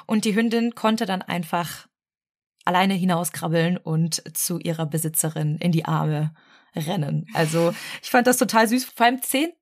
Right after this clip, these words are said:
Feuerwehrleute, die losziehen, um einen Hund zu retten. Ich finde das so schön. Hat mich natürlich sehr gefreut, als ich das gelesen habe. Und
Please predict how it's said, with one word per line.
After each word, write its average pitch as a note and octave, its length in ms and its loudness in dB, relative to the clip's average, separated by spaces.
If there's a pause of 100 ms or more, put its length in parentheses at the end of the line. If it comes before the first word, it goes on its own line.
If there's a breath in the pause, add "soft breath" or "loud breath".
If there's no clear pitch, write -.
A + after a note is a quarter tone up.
(120)
Feuerwehrleute, A#3+ 840 2
die G#3+ 160 -2
losziehen, G#3+ 640 0
um G#3 160 -2
einen B3 100 2
Hund B3 220 4
zu G#3 160 -2
retten. E3 380 -4
Ich G#3+ 180 2
finde - 220 -4
das - 260 0
so A#3+ 140 2
schön. A3 520 2 (800 soft breath)
Hat A3 140 0
mich A3 100 2
natürlich G#3 260 -2
sehr F#3+ 140 -2
gefreut, F3 320 0
als E3 120 -4
ich D#3 60 -8
das D#3+ 200 -8
gelesen D3+ 340 -4
habe. F3+ 220 -8
Und F3 920 -6